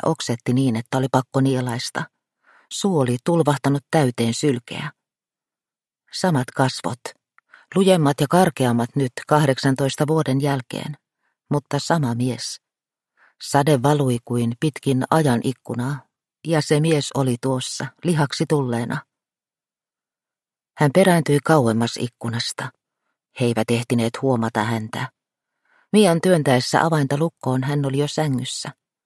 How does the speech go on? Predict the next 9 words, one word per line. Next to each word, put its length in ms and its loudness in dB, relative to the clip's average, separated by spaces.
Hän 220 2
kuuli 380 2
Sadin 640 0
köpöttävän 580 2
kuistille, 580 -4
kuuli 260 2
sen 300 0
hiljaisen 540 0
ilon. 400 -4